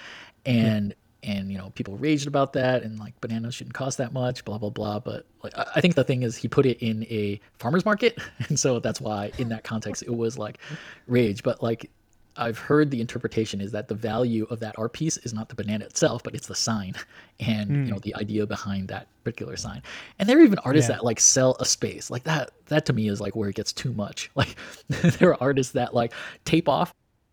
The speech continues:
Speaker 2: a space in a public square and they describe in words what the invisible monument or, like, sculpture is.
Speaker 1: Mm.
Speaker 2: And then people pay, like, tens of thousands, if not hundreds of thousands of dollars for the art. And it's the idea behind it.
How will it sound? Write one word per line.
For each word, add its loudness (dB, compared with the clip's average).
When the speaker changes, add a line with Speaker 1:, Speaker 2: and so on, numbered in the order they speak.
Speaker 2:
a 0
space 2
in -6
a -2
public -4
square 2
and -4
they -2
describe -2
in 0
words -4
what 4
the -4
invisible 0
monument -2
or, 4
like, -2
sculpture -2
is. -2
Speaker 1:
Mm. 0
Speaker 2:
And -4
then -6
people 0
pay, -4
like, -12
tens -4
of -4
thousands, -2
if -12
not -4
hundreds 0
of -6
thousands -2
of -4
dollars -4
for 2
the -2
art. -4
And -6
it's -6
the -8
idea -4
behind -8
it. -12